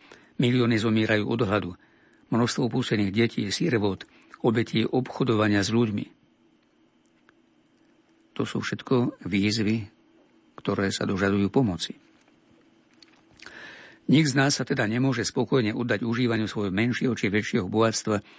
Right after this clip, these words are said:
a nevšímať si druhých, ktorí potrebujú pomoc. Možno sú to vlastne zamestnanci, mali by sme sa postarať možno o ich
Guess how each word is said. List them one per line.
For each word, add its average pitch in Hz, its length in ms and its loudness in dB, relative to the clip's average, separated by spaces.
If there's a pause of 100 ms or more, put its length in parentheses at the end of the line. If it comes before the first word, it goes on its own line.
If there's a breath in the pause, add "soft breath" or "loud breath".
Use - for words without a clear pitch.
(280 loud breath)
a 113 80 -4
nevšímať 117 540 2
si 98 160 -4
druhých, 110 340 0
ktorí 117 240 -2
potrebujú 101 540 0
pomoc. - 420 -6 (1400 loud breath)
Možno 147 240 6
sú 156 160 0
to 131 240 2 (160)
vlastne 110 320 -2
zamestnanci, 110 800 2 (2250 soft breath)
mali 104 240 -2 (640)
by 123 160 -2
sme 107 160 -2
sa 92 140 -2
postarať 110 400 0
možno 104 340 0
o 104 60 2
ich 98 180 -2